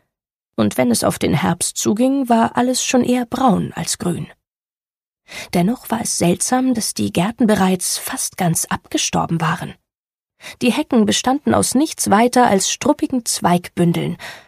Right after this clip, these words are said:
In den Blumenbeeten wuchs nur trockenes Gras.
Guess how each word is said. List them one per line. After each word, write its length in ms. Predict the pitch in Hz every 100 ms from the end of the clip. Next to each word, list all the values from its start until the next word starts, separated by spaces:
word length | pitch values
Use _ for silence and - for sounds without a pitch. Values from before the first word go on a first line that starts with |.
| _ _ -
In 100 | 240
den 160 | 233
Blumenbeeten 840 | 196 262 240 247 240 254 294 294 254
wuchs 260 | 254 -
nur 220 | 247 247 233
trockenes 500 | - 277 202 175 -
Gras. 440 | 233 214 -